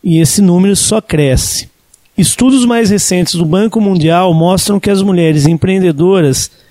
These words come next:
estão transformando de vez a economia global.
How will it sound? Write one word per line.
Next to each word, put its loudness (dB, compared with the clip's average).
estão -2
transformando 0
de 0
vez 0
a 0
economia 0
global. 0